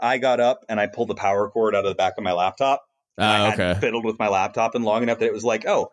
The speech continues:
Speaker 2: Okay.
Speaker 1: I haven't been touched in,
Speaker 2: <laughs>
Speaker 1: you know, in, in, in fifteen minutes. So I don't have power anymore. Sleep mode time."
Speaker 2: Gotcha.
Speaker 1: So,
Speaker 2: Okay.
Speaker 1: but it did, it's
Speaker 2: Yeah.
Speaker 1: still recording.
Speaker 2: You're all good.
Speaker 1: Uh,
Speaker 2: Yeah,
Speaker 1: just,
Speaker 2: so we should
Speaker 1: you
Speaker 2: be
Speaker 1: know,
Speaker 2: fine.
Speaker 1: yeah.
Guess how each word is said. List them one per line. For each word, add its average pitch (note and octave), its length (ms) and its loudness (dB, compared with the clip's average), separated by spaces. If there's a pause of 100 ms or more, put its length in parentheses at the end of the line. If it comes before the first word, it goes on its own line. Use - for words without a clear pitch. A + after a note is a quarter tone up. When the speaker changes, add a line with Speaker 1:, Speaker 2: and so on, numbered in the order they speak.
(120)
Speaker 2:
Okay. F2+ 260 0
Speaker 1:
I D#3 140 2
haven't D3+ 420 0
been A#2 160 -2
touched D3+ 560 -2
in, G2 500 -2 (240)
Speaker 2:
<laughs> G2+ 400 0
Speaker 1:
you A2+ 60 0
know, G2 420 2 (960)
in, B2 220 0
in, A2+ 260 0
in G#2+ 160 0
fifteen C3 400 0
minutes. B2 540 -2 (380)
So G#2+ 580 0
I C#3+ 80 2
don't D3 100 -2
have B2 120 -4
power E3+ 300 0
anymore. A#2 480 0
Sleep E3+ 300 -2
mode G#2+ 220 0
time." D2+ 300 -6 (420)
Speaker 2:
Gotcha. D#2+ 440 -2
Speaker 1:
So, F#2 100 0
Speaker 2:
Okay. D#2 280 -2 (300)
Speaker 1:
but A#2 240 -2
it A#2+ 120 0
did, C#3 200 0
it's F#2 200 0
Speaker 2:
Yeah. F2 40 2
Speaker 1:
still C3+ 160 0
recording. G#2+ 440 0
Speaker 2:
You're D#2+ 80 -2
all E2+ 120 0
good. D#2 160 -4
Speaker 1:
Uh, F#2 220 -2
Speaker 2:
Yeah, G2+ 160 0
Speaker 1:
just, F2+ 140 0
Speaker 2:
so A#2 100 0
we A2+ 60 0
should G#2+ 140 -2
Speaker 1:
you G2+ 60 -2
Speaker 2:
be F2+ 60 -2
Speaker 1:
know, E2+ 60 -2
Speaker 2:
fine. D#2 180 -6 (340)
Speaker 1:
yeah. - 160 -12